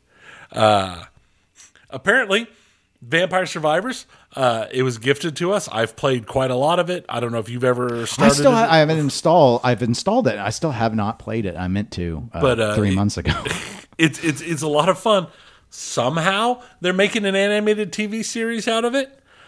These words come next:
Speaker 1: Uh, but like everything right now, it is now in limbo due to the writer's strike.
Speaker 2: Right.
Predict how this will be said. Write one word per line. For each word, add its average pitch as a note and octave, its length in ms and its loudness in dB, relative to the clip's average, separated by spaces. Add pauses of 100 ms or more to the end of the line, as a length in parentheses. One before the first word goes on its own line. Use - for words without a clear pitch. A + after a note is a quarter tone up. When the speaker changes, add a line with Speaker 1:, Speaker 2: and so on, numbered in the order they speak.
(160)
Speaker 1:
Uh, C3 220 4
but A#2+ 280 4
like B2+ 420 2 (120)
everything D#3 560 2
right E3+ 240 2
now, F3+ 380 -4
it B2+ 240 0
is G#2+ 200 -2
now B2 180 2
in A2+ 100 0
limbo A#2 340 2
due A#2 180 -2
to A2+ 60 0
the G#2 100 -2
writer's A#2 280 -2
strike. F#3 480 -4
Speaker 2:
Right. F#2+ 340 6